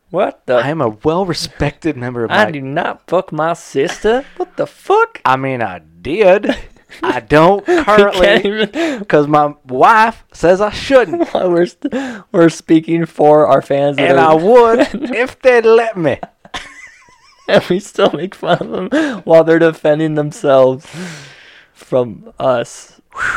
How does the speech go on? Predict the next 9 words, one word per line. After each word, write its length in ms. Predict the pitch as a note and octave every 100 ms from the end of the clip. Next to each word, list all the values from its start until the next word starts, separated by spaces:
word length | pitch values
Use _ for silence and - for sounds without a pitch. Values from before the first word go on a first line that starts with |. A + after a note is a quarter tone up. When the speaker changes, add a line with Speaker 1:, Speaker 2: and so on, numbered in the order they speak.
| - - -
Speaker 1:
Anyways. 560 | C3 G#2 - A1+ - - _ _ _ _ _
Speaker 2:
Well, 500 | - C3+ F#3 F3 E3+
uh, 340 | E3 D#3+ D3 C3 - _ _ _ _ _ _ _
international 540 | E3+ G#3 F#3 E3 F3+
pressure 500 | - D#3+ D3+ E3 E3+ _ B2+
got 380 | C3+ B2 A#2+
the, 320 | A#2+ A#2+ A2+ G#2+
uh, 340 | G#2 G#2 G2+ - _
the 560 | F#2 G#2 G2+ F#2+ F#2+